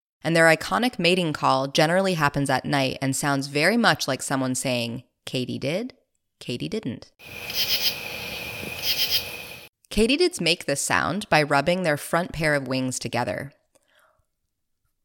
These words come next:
Along with crickets, and to a lesser extent, cicadas, these are the sounds of midsummer across our region.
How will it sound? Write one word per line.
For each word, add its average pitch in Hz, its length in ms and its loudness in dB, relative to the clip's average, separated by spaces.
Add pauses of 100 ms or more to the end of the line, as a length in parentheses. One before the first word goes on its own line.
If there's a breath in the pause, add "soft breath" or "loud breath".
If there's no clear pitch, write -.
(260)
Along 196 300 8
with 202 160 4
crickets, - 560 2
and 165 300 4
to - 180 -2
a 175 80 2
lesser 240 320 4
extent, 135 460 0
cicadas, 147 760 0 (180)
these 233 240 4
are 226 80 4
the 180 120 4
sounds 147 400 0
of 135 160 -4
midsummer 131 640 -2
across 123 340 -2
our 123 140 -4
region. 123 480 -6